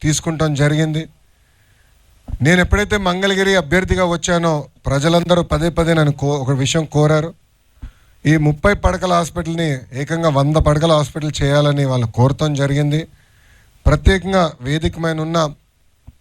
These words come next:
ఏదైతే హాస్పిటల్ కోసం పోరాడి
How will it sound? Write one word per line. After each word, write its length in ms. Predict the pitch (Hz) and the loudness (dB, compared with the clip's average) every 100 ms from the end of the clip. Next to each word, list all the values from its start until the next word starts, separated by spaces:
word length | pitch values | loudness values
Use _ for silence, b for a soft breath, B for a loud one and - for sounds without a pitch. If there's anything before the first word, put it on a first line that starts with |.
| _ _ 113 | _ _ -2
ఏదైతే 580 | 135 165 165 175 151 127 | 2 2 2 0 0 0
హాస్పిటల్ 580 | 110 147 165 196 175 | 2 2 2 -4 -4
కోసం 400 | 160 170 175 143 - _ _ _ _ _ _ - 131 | -4 -2 -2 -4 -10 _ _ _ _ _ _ 0 2
పోరాడి 680 | 175 180 180 180 175 131 | 4 4 2 2 -2 -4